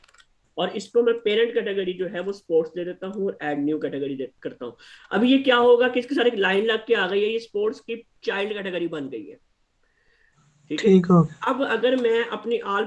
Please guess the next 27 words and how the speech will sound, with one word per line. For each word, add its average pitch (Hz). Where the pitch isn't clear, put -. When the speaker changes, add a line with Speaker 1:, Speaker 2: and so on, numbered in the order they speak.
Speaker 1:
post 226
पे 226
जाता 185
हूँ 214
और 208
मैं 202
अपनी 202
post 190
को -
edit 185
करना 208
चाहता 196
हूँ, 202
जो 202
मेरी 196
first 190
post 165
थी, 190
तो 208
मैं 190
इसको 185
यहाँ 190
पे 202
edit 160
पे 196
click 165
करूंगा 196